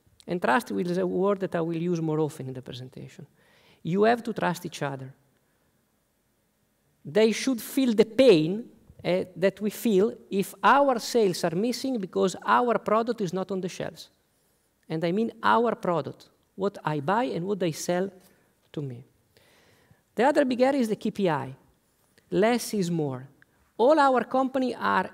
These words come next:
invaded by K P I. We have K P I on everything. By the way, Germany is a metro company, so we have more K P I than product sometimes. And we follow ma-, millions of K P Is. I, I don't care.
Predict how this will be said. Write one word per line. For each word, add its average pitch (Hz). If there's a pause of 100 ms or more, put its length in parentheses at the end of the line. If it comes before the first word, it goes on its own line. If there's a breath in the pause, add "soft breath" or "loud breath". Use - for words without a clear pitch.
(160)
invaded 175 (500)
by 143
K -
P -
I. -
We 185
have 208
K 269
P 254
I 254
on 202
everything. 135 (960)
By 147
the 151
way, 143
Germany 160
is 131
a 139
metro 147
company, 147
so 175
we 185
have 170
more 220
K 233
P 208
I 220
than 196
product 143
sometimes. - (1600 soft breath)
And 220
we 277
follow 370
ma-, 294
millions 294
of 214
K 202
P 185
Is. 160
I, 202 (440 loud breath)
I 196
don't 165
care. 143